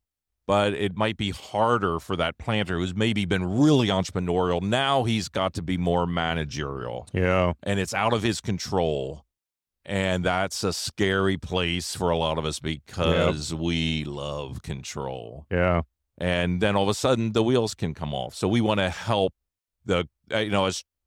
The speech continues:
Speaker 1: uh, one thing we've not done, we've trained guys to plant churches. We've trained, you know, we'll talk to teams about planting churches. Uh, ca-, are we giving them the resources to move from the plant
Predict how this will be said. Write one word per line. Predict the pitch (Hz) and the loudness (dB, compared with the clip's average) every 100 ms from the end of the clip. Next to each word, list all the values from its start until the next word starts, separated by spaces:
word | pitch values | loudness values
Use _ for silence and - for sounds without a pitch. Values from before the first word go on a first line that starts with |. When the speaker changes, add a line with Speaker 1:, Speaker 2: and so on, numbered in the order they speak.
| - | -10
Speaker 1:
uh, | 92 90 | -8 -6
one | 98 117 | -2 -2
thing | 113 | 0
we've | 95 90 | -2 -4
not | 92 98 127 | 0 0 0
done, | - 85 | -2 0
we've | 110 113 | -2 -4
trained | - 135 127 | -4 -2 0
guys | 113 104 | 0 0
to | - | -6
plant | - 131 139 | -4 -2 -2
churches. | 104 92 80 82 87 113 - - | -2 0 0 0 -2 -2 -8 -2
We've | 110 92 | -2 0
trained, | 117 110 98 | 0 2 0
you | 104 | 0
know, | 110 | 0
we'll | 95 | 0
talk | 95 117 - | 0 -2 -2
to | 80 | -8
teams | - 151 127 | -2 0 0
about | 95 87 | 0 0
planting | 76 92 80 80 | 0 -6 -4 -8
churches. | 78 82 78 85 85 - _ _ _ _ _ _ | -6 -6 -2 -2 -2 -6 _ _ _ _ _ _
Uh, | - 95 95 | -4 0 0
ca-, | - - | -2 -2
are | 107 101 | 2 2
we | 104 | 2
giving | 87 117 113 113 | 2 2 2 2
them | 98 101 | 2 2
the | 92 | 2
resources | 87 139 143 - 95 85 - 95 110 - - | 2 2 2 2 4 4 2 0 0 -6 -6
to | - | 0
move | 104 104 107 98 90 - | 2 4 4 2 -2 -8
from | - 92 | -2 -2
the | 87 | -2
plant | - - 117 98 90 | -6 -4 0 0 -2